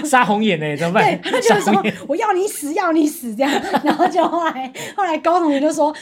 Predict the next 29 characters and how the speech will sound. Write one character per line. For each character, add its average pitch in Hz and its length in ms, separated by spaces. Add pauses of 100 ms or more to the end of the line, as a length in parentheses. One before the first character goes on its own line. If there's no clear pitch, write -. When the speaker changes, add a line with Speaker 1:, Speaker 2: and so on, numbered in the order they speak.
Speaker 2:
高 359 160
同 294 100
学 285 60
也 269 100
是 233 100
被 269 220
气 269 180
爆， 277 120
因 339 60
为 370 60
我 277 60
们 226 140
班 285 160
上 285 120
已 226 60
经 247 80
笑 220 320
烂， 226 160
我 202 60
们 233 80
就 320 60
说， 208 320
<laughs> - 140
我 285 80
们 302 120
就 466 180
觉 330 140
得 294 80
说 381 260